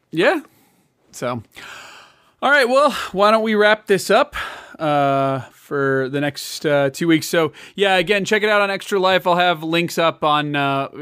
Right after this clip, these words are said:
probably posted at the top of my Twitter, at the top of, um, the Gaming History one oh one website.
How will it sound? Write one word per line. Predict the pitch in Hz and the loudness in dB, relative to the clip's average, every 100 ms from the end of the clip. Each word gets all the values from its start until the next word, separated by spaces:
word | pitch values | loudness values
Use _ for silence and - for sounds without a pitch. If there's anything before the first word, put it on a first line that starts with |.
| 139 | -16
probably | - 151 147 | -2 0 0
posted | 160 151 156 | 0 -2 -2
at | 143 | -4
the | 139 | 0
top | 147 | 0
of | 135 | 0
my | 131 | -6
Twitter, | 131 - 180 170 151 - - - - - | -6 -4 0 0 0 -4 -20 -20 -20 -10
at | 139 | -8
the | 139 | -4
top | 156 143 151 | 0 0 0
of, | 143 123 139 | -2 -2 0
um, | 139 135 131 127 123 - _ _ - | 2 2 0 -2 -8 -12 _ _ -8
the | 143 | -4
Gaming | 143 147 147 | 0 2 0
History | 139 147 | 0 0
one | 143 | 0
oh | |
one | 143 135 | 0 0
website. | 143 135 - 151 143 - | 0 0 0 0 0 -6